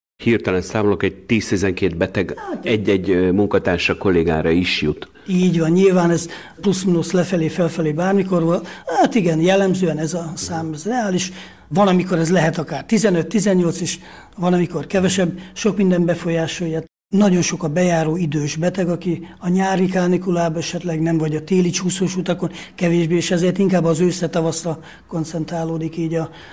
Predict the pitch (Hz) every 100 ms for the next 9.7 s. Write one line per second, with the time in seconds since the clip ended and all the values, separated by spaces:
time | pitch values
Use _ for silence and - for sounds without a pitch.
0 | - 185 185 185 165 165 156 196 - 208
1 | 160 175 160 170 165 160 - - 143 156
2 | 190 185 185 170 - 170 180 - - 190
3 | 175 175 - 180 160 - - - - -
4 | 165 165 160 180 185 185 160 165 156 -
5 | - - - 196 180 156 156 156 151 151
6 | 156 156 - - 262 165 - 180 156 -
7 | - - 165 170 151 151 151 - 147 156
8 | 170 156 143 139 160 180 185 165 165 -
9 | - 147 175 175 160 165 156